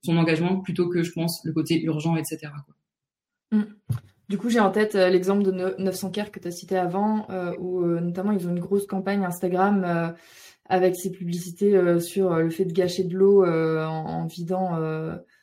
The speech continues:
Speaker 2: enfin, comme si t'achetais de l'eau en fait en achetant, euh, notamment de, des produits de lessive ou quoi que ce soit, euh, traditionnel.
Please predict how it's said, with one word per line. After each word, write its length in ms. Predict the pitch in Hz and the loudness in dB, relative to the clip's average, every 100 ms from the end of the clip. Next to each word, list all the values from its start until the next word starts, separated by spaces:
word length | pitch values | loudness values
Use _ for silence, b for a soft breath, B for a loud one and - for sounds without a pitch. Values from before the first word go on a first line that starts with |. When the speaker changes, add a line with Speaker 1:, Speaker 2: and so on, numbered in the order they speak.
| b - | b -6
Speaker 2:
enfin, 100 | 170 | -2
comme 160 | 190 | -2
si 100 | 185 | 0
t'achetais 280 | 196 190 202 | -2 0 0
de 80 | 180 | 4
l'eau 160 | 214 | 4
en 100 | 196 | 4
fait 180 | 175 180 | 2 -4
en 120 | 170 | -4
achetant, 400 | 165 - 180 175 | -8 -6 -6 -4
euh, 160 | 160 160 | -4 -6
notamment 380 | 165 170 175 175 | -6 -6 -6 -6
de, 180 | 175 170 | -6 -6
des 140 | 175 | -8
produits 280 | - 180 175 | -8 -8 -4
de 60 | |
lessive 340 | 180 180 190 180 | -4 -4 -6 -8
ou 60 | |
quoi 100 | 180 | -10
que 80 | 175 | -16
ce 60 | 170 | -16
soit, 180 | 185 185 | -10 -8
euh, 140 | 170 | -8
traditionnel. 600 | - 175 165 180 190 240 | -8 -10 -6 -4 -2 -2